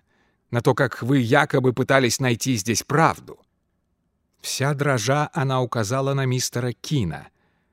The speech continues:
"Вы там были. Это вы смотрели через стекло,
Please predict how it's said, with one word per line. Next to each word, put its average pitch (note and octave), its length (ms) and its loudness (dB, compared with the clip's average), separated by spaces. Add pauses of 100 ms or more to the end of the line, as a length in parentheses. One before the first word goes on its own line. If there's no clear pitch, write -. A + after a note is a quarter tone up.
(600)
"Вы E3 420 2
там F2+ 380 -2
были. D#2+ 480 -8 (680)
Это G3 180 4
вы G3 200 6
смотрели A2+ 480 2
через A2+ 280 0
стекло, G#2 640 -6